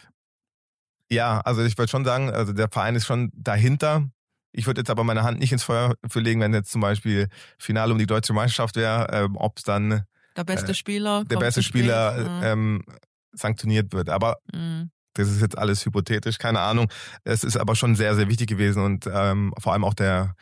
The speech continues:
Speaker 1: Oliver Otto war da komplett hinterher, das ist ihm total wichtig gewesen, dass die auch gut in der Schule sind,
Speaker 2: Mhm.
Speaker 1: ähm, einen bestimmten Notenschnitt haben und, äh, ja, auch performen, nicht nur auf dem Platz. War auch so, wenn die zum Beispiel krank waren,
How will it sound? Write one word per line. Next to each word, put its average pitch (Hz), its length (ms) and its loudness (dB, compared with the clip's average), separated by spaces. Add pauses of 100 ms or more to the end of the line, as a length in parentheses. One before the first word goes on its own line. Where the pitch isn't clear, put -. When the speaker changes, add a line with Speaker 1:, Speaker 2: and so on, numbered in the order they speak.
(380)
Speaker 1:
Oliver 104 320 2
Otto 98 240 2
war 90 100 2
da 90 240 2 (160)
komplett 101 320 0
hinterher, 98 360 4
das 92 220 -2
ist 104 80 0
ihm 95 120 2
total 95 320 0
wichtig 101 220 0
gewesen, 95 180 2
dass 98 120 2
die - 100 0
auch 104 120 2
gut 123 200 2
in 113 40 4
der 98 80 4
Schule 117 240 2
sind, 127 280 4
Speaker 2:
Mhm. - 100 0
Speaker 1:
ähm, 101 520 2
einen 52 520 -2
bestimmten 107 320 0
Notenschnitt 104 420 2
haben 98 220 2
und, 98 320 0
äh, - 400 -4
ja, 92 220 -2 (100)
auch 98 140 -4
performen, 95 580 0 (160)
nicht 101 160 0
nur 101 100 2
auf 95 140 0
dem 101 80 2
Platz. 92 260 -2 (380)
War 113 100 4
auch 127 100 2
so, 120 140 2
wenn 110 100 4
die 107 100 4
zum 110 140 -2
Beispiel 104 180 0
krank 120 280 -2
waren, 113 300 2